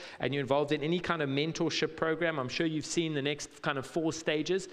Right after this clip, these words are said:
which we kind of see Jesus now getting up to. First stage, I do, you watch, you know, just come, be with me, see what I do.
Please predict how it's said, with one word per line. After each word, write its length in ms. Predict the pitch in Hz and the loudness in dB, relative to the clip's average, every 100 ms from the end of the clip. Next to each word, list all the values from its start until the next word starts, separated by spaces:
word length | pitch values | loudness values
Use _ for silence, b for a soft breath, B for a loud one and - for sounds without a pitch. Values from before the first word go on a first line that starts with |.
| B - | B -4
which 160 | 143 | -2
we 80 | 156 | -2
kind 160 | - 160 | -2 -4
of 80 | 143 | -2
see 200 | 170 139 | -4 -2
Jesus 460 | - 156 160 143 | -2 -2 -2 -2
now 200 | 143 147 | 0 -2
getting 260 | 147 151 147 | -2 -2 -2
up 160 | 143 - | -2 0
to. 220 | 185 214 B B B - | 0 0 B B B -4
First 240 | 170 151 | 0 0
stage, 300 | - 165 117 - | 2 2 2 2
I 220 | 147 165 | 2 2
do, 200 | 135 175 | 0 0
you 260 | 156 147 | 2 2
watch, 340 | 139 190 - - | 2 2 0 -4
you 40 | |
know, 80 | 143 | -4
just 180 | 190 202 | -4 -2
come, 300 | 208 262 294 - | 0 0 -4 0
be 120 | 185 | 4
with 160 | 196 | 4
me, 220 | 196 240 285 - - - | 2 0 -2 -12 -20 -16
see 200 | - 180 | 0 2
what 120 | 175 | 2
I 80 | 165 | 2
do. 180 | 202 | -2